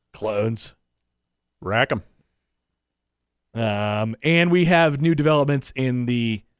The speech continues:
Speaker 1: M L B jersey situation. Not only have they run out of pants, the pants are disintegrating, and now, as a result, the sport has become X-rated. We've seen everybody's junk.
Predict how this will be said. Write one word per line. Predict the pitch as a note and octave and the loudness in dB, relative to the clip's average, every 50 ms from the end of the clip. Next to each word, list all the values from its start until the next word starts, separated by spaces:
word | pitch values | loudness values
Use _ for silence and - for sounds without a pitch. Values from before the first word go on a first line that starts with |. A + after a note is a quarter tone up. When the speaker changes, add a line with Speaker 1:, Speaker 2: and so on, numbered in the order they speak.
| _ _ _ _ _ _ _ _ _ _ _ - | _ _ _ _ _ _ _ _ _ _ _ -8
Speaker 1:
M | A2 B2 A#2 | -6 -4 -2
L | A#2 A2+ A2 | -2 -2 -4
B | G#2 A2+ A2+ G#2+ G#2 | -2 -4 -4 -4 -6
jersey | G2 - B2+ C3 C3 B2+ A2 G#2 A2 G#2+ | -6 -2 0 2 2 2 0 -2 -4 -4
situation. | G2+ - - G#2+ - - G#2+ G2+ G2+ G2+ G#2 G2+ - A#2+ A2 G#2 G#2 - _ _ _ _ _ _ - | -4 -4 -6 -6 -6 -6 -6 -4 -2 -4 -4 -4 -4 -4 -4 -4 -6 -8 _ _ _ _ _ _ -4
Not | A#2+ C#3 D3 D3+ | 0 0 2 2
only | D#3 D3 C#3+ C#3 | 2 2 2 0
have | C3+ C#3 B2+ | 0 0 0
they | B2+ C3 B2 | 0 0 0
run | B2 D#3 F#3 F3+ | 2 4 4 4
out | E3+ D#3+ D#3 D3 | 4 4 4 2
of | B2+ - | 0 -2
pants, | - D3 C#3+ C#3 C#3+ C3 - - | -2 0 0 0 -2 -4 -6 -6
the | C3 A#2 | -8 -4
pants | - C#3 D3 C#3 C3 - - | -2 -2 0 -2 -2 -2 -2
are | B2 A2+ | -4 -4
disintegrating, | G2+ A#2 - - C#3 B2 A2 G#2 A#2 A2+ A2+ A2 A2 G#2+ G2+ - _ _ _ _ _ | -6 -8 -8 -6 -6 -6 -4 -4 -6 -4 -4 -4 -6 -8 -10 -14 _ _ _ _ _
and | - G2+ G#2 A2 | -16 -12 -8 -4
now, | C3+ C#3 C#3 C#3 C#3+ C3+ | -2 0 2 2 2 0
as | B2+ A2 A2+ | 0 -2 -4
a | |
result, | A2+ A2+ A2 G2+ - B2+ A#2+ A#2 G#2+ - _ _ _ _ | -6 -8 -8 -6 -4 -4 -4 -4 -6 -10 _ _ _ _
the | - G#2 | -10 -8
sport | - - - C#3+ D3+ C#3+ A#2 | -8 -6 -2 0 0 0 0
has | A#2 B2 A#2 | -2 -4 -4
become | A2 A#2+ - - A2+ A2 A2 _ - | -4 -6 -4 -4 -6 -6 -6 _ -4
X-rated. | D#3 D3+ - - - B2 A#2 A#2 G2+ F#2 E2 - - - - _ _ _ _ - - _ _ _ - | -4 -4 -4 -6 -8 -6 -4 -4 -4 -4 -8 -12 -18 -20 -20 _ _ _ _ -20 -20 _ _ _ -10
We've | A2+ A#2 A2 - | -8 -8 -8 -6
seen | - - D3 C#3+ C3+ C3+ | -4 -2 -2 -2 -2 -2
everybody's | A#2+ B2 B2+ A#2+ C3 B2 A#2 A#2+ A2+ A#2+ A2+ A2 A2 - - - - _ _ _ _ _ _ _ _ _ _ _ _ _ _ _ _ _ _ _ _ _ _ _ _ _ _ _ _ _ - | -2 -4 -2 -2 -2 -2 0 -2 0 0 -2 -2 -2 -4 -6 -6 -8 _ _ _ _ _ _ _ _ _ _ _ _ _ _ _ _ _ _ _ _ _ _ _ _ _ _ _ _ _ -18
junk. | G2+ G2+ G#2+ - - - - - | -10 -8 -8 -8 -8 -12 -20 -20